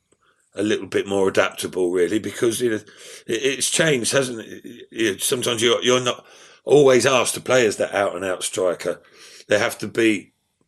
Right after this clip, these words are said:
well, a cross between a wide man and, and a forward, don't they, at times as well? Be flexible in, or in a front three, which is regularly played these days. So I'm sure they'll be scouting far and wide to look for options because, I mean, you say Demarai Gray, basically, again, it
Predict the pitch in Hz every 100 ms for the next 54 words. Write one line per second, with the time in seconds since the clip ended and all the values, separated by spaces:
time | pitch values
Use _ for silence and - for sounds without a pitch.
0 | _ _ _ _ _ - _ - 104 -
1 | - 120 - 101 - 113 107 101 101 117
2 | 120 110 107 107 - - _ _ _ _
3 | 101 104 110 110 - 151 139 107 127 131
4 | 101 104 - - 104 92 95 120 127 104
5 | 113 - 117 - 107 104 107 110 101 101
6 | 104 - 120 110 - 131 117 85 92 101
7 | 90 101 98 98 85 110 107 90 85 -
8 | 80 85 101 98 - - - - - -
9 | - - - 175 143 135 127 113 - 131
10 | 98 - 131 110 107 117 98 - _ _
11 | _ _ - 113 - 110 110 - 87 92
12 | 85 104 98 92 98 98 90 87 - -
13 | 98 92 90 98 95 90 107 - 87 90
14 | 104 95 90